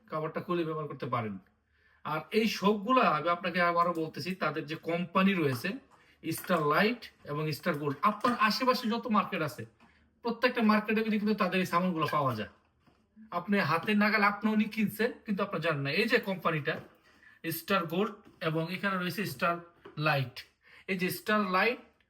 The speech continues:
স্টার গোল্ড, এটা একটা কোম্পানি, সেম একই কোম্পানি, এটা হচ্ছে group of company। তারপরে দেখেন স্টার গোল্ডের একটা ফ্যান রয়েছে, আমরা এই ফ্যানটা এখন খুলবো। আমি এটা খুলি নাই, আজকে প্রথম আনবক্সিং করতেছি, just আমি বক্স থেকে খুলে রাখলাম, আর এর আগে দেখলাম এটা সামানগুলো।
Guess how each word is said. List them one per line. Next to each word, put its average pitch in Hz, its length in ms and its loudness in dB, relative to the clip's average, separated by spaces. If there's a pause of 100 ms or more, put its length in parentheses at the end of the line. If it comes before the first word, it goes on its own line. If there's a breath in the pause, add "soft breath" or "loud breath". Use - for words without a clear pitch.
(180)
স্টার 196 300 -2
গোল্ড, 196 260 0
এটা 180 180 -2
একটা 170 160 -4
কোম্পানি, 156 480 -2
সেম 185 360 0 (100)
একই 160 220 -4
কোম্পানি, 180 480 -2 (180)
এটা 175 160 -6
হচ্ছে 196 120 -6
group 175 280 0
of 202 100 -2 (120)
company। 117 320 -8 (560 loud breath)
তারপরে 254 380 6
দেখেন 226 220 2
স্টার 208 200 2
গোল্ডের 202 300 2
একটা 190 180 -2
ফ্যান 175 280 2
রয়েছে, 160 300 0 (360)
আমরা 160 200 0
এই 160 60 0
ফ্যানটা 160 320 0
এখন 170 180 -2
খুলবো। 175 500 -4 (480)
আমি 165 200 -4
এটা 208 120 2
খুলি 214 300 4
নাই, 214 220 4
আজকে 185 240 -2
প্রথম 185 340 -2
আনবক্সিং 170 400 -2
করতেছি, 190 300 -2
just 180 260 -2
আমি 185 200 0 (440 loud breath)
বক্স 175 260 0
থেকে 196 220 0
খুলে 196 260 0
রাখলাম, 170 420 0 (140)
আর 156 240 -2
এর 170 100 2
আগে 175 200 2
দেখলাম 160 460 0
এটা 190 120 -4
সামানগুলো। 135 500 -6